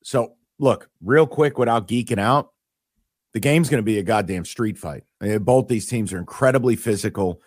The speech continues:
Maryland just scares me away from home. I think they're a different team outside of College Park. I think the Big Twelve is way better than the Big Ten. Uh, and West Virginia, when they get hot, man, they can rip it. Um, I like West Virginia.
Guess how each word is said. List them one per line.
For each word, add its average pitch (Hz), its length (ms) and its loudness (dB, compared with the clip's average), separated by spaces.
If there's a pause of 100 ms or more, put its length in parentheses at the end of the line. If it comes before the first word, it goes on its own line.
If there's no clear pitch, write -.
(640)
Maryland 165 540 4
just 151 180 -2
scares 151 380 4
me 147 100 0
away 143 220 2
from 135 180 -2
home. 131 280 0 (340)
I - 100 0
think 139 160 0
they're 131 120 4
a 113 60 0
different 135 360 0
team 131 220 2
outside 117 320 2
of 107 60 -2
College 113 400 0
Park. 117 360 0 (340)
I - 80 -2
think 120 160 2
the 107 80 -6
Big 113 220 0
Twelve 113 340 2
is 85 120 -4
way 110 400 0
better 113 260 2
than 101 140 -4
the 101 80 -4
Big 101 240 -2
Ten. 104 360 -4 (500)
Uh, 98 320 0
and 107 200 0
West 127 220 2
Virginia, 143 480 2
when 101 180 -2
they 107 180 -4
get 107 220 -2
hot, 98 440 -4
man, 90 380 -4
they 87 120 -6
can 78 260 -12
rip 110 260 2
it. 120 160 0 (480)
Um, 95 460 0
I 131 160 6
like 131 320 4
West 120 220 2
Virginia. 113 500 -2